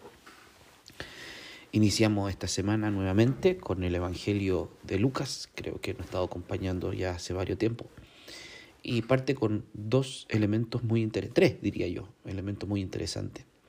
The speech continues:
Primero, la ocurrencia de los discípulos de preguntarse, bueno, ¿quién es el más grande? Yo creo que como todo grupo humano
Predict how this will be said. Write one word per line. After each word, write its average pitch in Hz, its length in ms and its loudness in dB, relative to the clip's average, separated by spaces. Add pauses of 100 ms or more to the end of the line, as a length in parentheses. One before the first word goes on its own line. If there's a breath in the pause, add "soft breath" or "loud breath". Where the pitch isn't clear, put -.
(460 loud breath)
Primero, 110 340 6
la 123 80 8
ocurrencia 101 520 2
de 104 80 4
los 92 140 0
discípulos 104 500 -2
de 101 100 -2
preguntarse, 92 600 -4
bueno, 87 280 -4
¿quién - 160 -4
es 90 120 -4
el 90 100 -4
más 85 160 -8
grande? 104 380 -4 (800 loud breath)
Yo - 120 -4
creo 95 200 6
que 90 120 4
como 92 220 -2
todo 98 260 6
grupo 92 280 0
humano 92 480 0